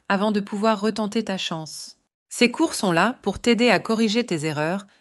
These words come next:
et à te préparer au mieux pour ton prochain essai. Pendant ces heures de cours, l'instructeur te donnera des conseils personnalisés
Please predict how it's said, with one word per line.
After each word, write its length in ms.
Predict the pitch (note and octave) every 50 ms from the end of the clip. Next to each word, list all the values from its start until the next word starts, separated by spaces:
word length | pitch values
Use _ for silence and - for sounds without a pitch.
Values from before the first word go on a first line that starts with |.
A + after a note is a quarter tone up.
| _ _
et 100 | - G#3+
à 60 | A3
te 100 | G#3+ A#3+
préparer 520 | A#3+ A#3 - - C4+ C4+ B3+ A#3+ G#3+ B3 B3
au 100 | G#3+ F#3+
mieux 240 | F#3+ F#3+ A3 B3 A#3+
pour 180 | - B3 -
ton 160 | - A#3+ A3+
prochain 380 | G3+ - A3+ G#3+ - - G3 F3+
essai. 420 | E3+ E3 D3 - - D#3+ D#3 D3+ _ _ _ _ _ _ _ _ _ -
Pendant 260 | A3 A#3 A#3 C4+ C#4+
ces 320 | C#4 - - G3 E3 F3+
heures 160 | G#3 G#3+ G#3+
de 80 | F3 E3
cours, 440 | E3 - - - F3+ G3 G3+ G3+ - _ _ _ _ _ _
l'instructeur 640 | F#3 G3 G#3 G3+ G#3+ - A#3 G#3+ - - C4 B3+ -
te 80 | - F#3
donnera 360 | D#3 F3+ F#3+ G3 G3 G#3 A3
des 140 | F#3+ F3 -
conseils 400 | - F#3 F3 - - A3 G#3+ G#3
personnalisés 920 | G#3 F#3+ F#3+ - - F#3 F3 E3 D#3 D#3 D3+ C#3+ D3 D3+ D#3 F3 G3